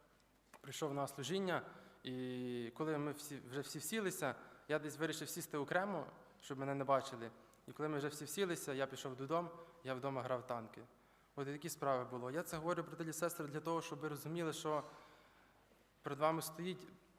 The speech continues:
колишній дуже великий грішник. Можливо, я зараз буду розказувати свідчення, і хтось собі може думати: «Ну, та Віталік, то таке, а от мене є більші гріхи, я не знаю, чи мене Бог спасе, чи вилізу з такого». Мене Бог витягнув ще з гіршого.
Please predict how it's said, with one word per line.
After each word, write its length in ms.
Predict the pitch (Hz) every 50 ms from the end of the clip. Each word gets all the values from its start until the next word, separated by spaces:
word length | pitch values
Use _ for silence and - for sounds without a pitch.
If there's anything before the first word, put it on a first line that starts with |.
| - - - - - - - - - -
колишній 560 | - - 151 165 175 165 - 170 165 156 156 -
дуже 400 | 156 - 135 143 190 175 160 165
великий 260 | 165 160 160 156 135
грішник. 320 | 151 175 151 - - 131
Можливо, 360 | 131 131 151 156 175 165 160
я 60 | 160 156
зараз 180 | 156 160 156
буду 120 | 165 160 165
розказувати 440 | 151 156 - 175 165 160 156 156
свідчення, 480 | 151 - - 214 190 - - 170 156 143
і 360 | - 135 139 135 135 131 131 135
хтось 180 | - 147 -
собі 240 | - 156 160 160 151 160 - - -
може 180 | 160 151 143 156
думати: 400 | 170 170 165 151 147 156 143 127 - - - - - - -
«Ну, 100 | - 220
та 140 | - 202 185
Віталік, 480 | 175 185 - 196 190 185 175 170 165
то 100 | - 170
таке, 520 | 165 - 175 - 196 185 175 170 151 143 139 - - - - - - - - - -
а 80 | - 143
от 160 | 139 147 147
мене 240 | 151 165 160 160 156
є 60 | 156
більші 280 | 151 180 190 - - 165
гріхи, 340 | 151 151 151 - - 156 143
я 140 | 139 139 139
не 120 | 143 143 135
знаю, 260 | 139 165 160 156 147
чи 120 | 156 151
мене 220 | 139 151 156 156 147
Бог 160 | 139 143 127
спасе, 400 | - - 139 - - 160 156 151
чи 160 | - - 143
вилізу 340 | 127 151 165 151 135 156 127
з 60 | -
такого». 400 | - 135 - 165 160 143 143 127 - - - - - - - - - - - - - - - - - - - - - -
Мене 200 | 139 147 156 156
Бог 180 | 139 147 131 147
витягнув 420 | 160 160 160 151 139 139 131 123
ще 160 | - - 143
з 60 | 120
гіршого. 560 | 123 156 170 165 - - 151 147 139 139 131